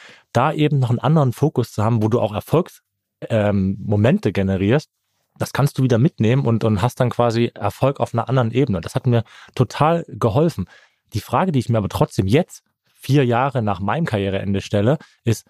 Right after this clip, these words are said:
hätte ich mehr erreichen können, wenn ich mehr fokussiert auf den Sport gewesen wäre, wissend, ich habe eine Periode an Zeit, da alles reinzupacken und einfach dieses, diese Balance zwischen Anspannung und Entspannung,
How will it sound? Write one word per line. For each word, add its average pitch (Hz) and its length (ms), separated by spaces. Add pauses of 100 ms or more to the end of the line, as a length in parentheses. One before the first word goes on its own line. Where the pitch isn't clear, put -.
(500)
hätte 127 300
ich - 160
mehr 117 160
erreichen 107 400
können, 123 220
wenn 107 120
ich 107 160 (960)
mehr 113 260
fokussiert 117 540 (100)
auf 117 200
den 117 120
Sport - 280
gewesen 98 420
wäre, 123 240 (300)
wissend, 143 560 (160)
ich - 160
habe 120 160
eine 120 120
Periode 113 640 (240)
an 101 160
Zeit, 143 420 (340)
da 113 120
alles 117 320
reinzupacken 147 680 (280)
und 117 100
einfach 117 300
dieses, 110 500 (680)
diese 107 160
Balance 110 460
zwischen 117 200
Anspannung 123 520
und 104 80
Entspannung, 107 680